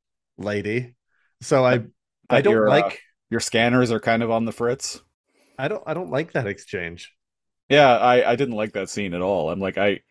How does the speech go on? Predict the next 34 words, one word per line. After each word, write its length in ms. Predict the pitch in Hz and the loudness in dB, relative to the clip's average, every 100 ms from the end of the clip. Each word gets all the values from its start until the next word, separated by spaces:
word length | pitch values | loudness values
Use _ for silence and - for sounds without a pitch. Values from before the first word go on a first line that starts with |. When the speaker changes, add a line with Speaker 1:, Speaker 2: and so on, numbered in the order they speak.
| - | -4
Speaker 2:
I, 160 | 98 - | -2 0
I 120 | 104 | 0
didn't 280 | 117 113 87 | 0 0 0
understand 720 | 104 101 95 - 98 98 92 | -2 -4 -6 -6 -4 -4 -6
the, 280 | 98 90 87 | -6 -6 -6
the 160 | 95 | -6
hostility. 760 | 87 87 - 90 90 87 85 80 _ _ _ _ _ _ - | -4 -4 -4 -6 -6 -6 -6 -10 _ _ _ _ _ _ 2
Speaker 1:
Yeah. 220 | 143 123 | 4 4
Speaker 2:
Well, 160 | 101 98 _ 139 | 0 -12 _ -6
huh. 140 | 120 - _ _ - _ _ _ _ - | -6 -6 _ _ -20 _ _ _ _ 2
Speaker 1:
Yeah. 120 | 214 | 2
Speaker 2:
All 60 | 202 | 2
right. 180 | 98 107 _ _ _ _ _ _ _ - | -2 -4 _ _ _ _ _ _ _ 0
Speaker 1:
Oh, 120 | 165 | 6
well. 100 | 143 185 | 8 8
Speaker 2:
Well, 100 | 180 - _ - | 6 4 _ -2
well, 240 | 196 185 180 | 4 8 8
anyway, 420 | 175 135 135 139 | 6 6 6 4
so, 300 | - 156 143 | 2 4 4
uh, 360 | 127 127 120 107 - - _ _ - | 6 6 4 2 -4 -20 _ _ -4
uh, 320 | 120 113 90 - _ _ _ _ _ | 0 0 -2 -10 _ _ _ _ _
but 200 | 117 147 | -6 -4
in 80 | 151 | -2
the 80 | 143 | -4
first 320 | - 202 - | -2 -2 -2
scene 320 | 160 139 123 | -2 -2 -2
where 120 | 120 110 | -4 -6
we 640 | 110 107 - - 78 - | -4 -6 -8 -10 -12 -6
get 180 | - 107 | -2 0
introduced 520 | 107 107 101 101 - | 0 -4 -4 -4 -4
to 80 | 104 | -6
this, 300 | 92 90 - | -4 -4 -2
uh, 220 | 95 87 | -2 -2
hologram, 800 | - 98 98 95 87 85 85 95 | -2 -2 0 -2 -4 -6 -6 -10